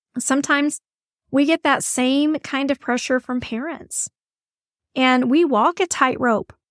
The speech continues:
of confidentiality versus parent rights, don't we? That's a constant dance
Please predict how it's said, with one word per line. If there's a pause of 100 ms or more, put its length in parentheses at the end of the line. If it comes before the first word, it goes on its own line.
(120)
of
confidentiality (380)
versus
parent
rights, (240)
don't
we? (1080)
That's
a
constant
dance